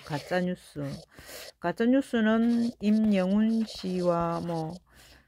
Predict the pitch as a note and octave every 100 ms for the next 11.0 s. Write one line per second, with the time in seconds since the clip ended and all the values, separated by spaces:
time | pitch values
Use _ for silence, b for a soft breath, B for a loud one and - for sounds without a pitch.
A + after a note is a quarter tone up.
0 | - C4+ C#4+ D4+ D#4+ A3+ G3 F#3 F#3+ F3
1 | D#3+ D3+ D3+ F3 G#3 A3+ A#3+ A#3+ A#3+ -
2 | - G#3+ A#3 G#3+ G3+ F#3+ F#3 - B3+ D#4
3 | - G3+ F#3 F3+ F3 E3+ F#3+ F#3 - C#4
4 | E4 - A3 F#3 E3+ E3 - D#3 D3 D3
5 | D#3 F3+ G3+ A3 G#3+ B B B - G3
6 | G3+ G3+ G3 F#3+ F3+ - A#3+ A#3+ A3+ F3+
7 | - - B3 C4+ - D#3+ D3 - _ _
8 | D#3+ D3+ D3+ - F#3+ E3+ D#3+ D3+ C#3+ E3
9 | C#3+ C3 - D#3 C#3 C#3 - D#3+ D#3 E3
10 | A3 D#3+ D3+ D#3 - - D3 D#3+ - C#3